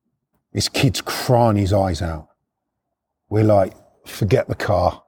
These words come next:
Fucking, it's only a piece of metal. Forget it."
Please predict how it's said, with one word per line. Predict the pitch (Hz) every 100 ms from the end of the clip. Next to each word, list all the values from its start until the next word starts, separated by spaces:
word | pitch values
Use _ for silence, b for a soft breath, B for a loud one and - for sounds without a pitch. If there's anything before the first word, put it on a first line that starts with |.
| _ _ _ _ _ _ _ _ -
Fucking, | - - - 101
it's | 95
only | 117 104
a | 98
piece | - 95 -
of | 95
metal. | 92 - 78 - _ _ _ b b b _
Forget | - 104 98 90
it." | 85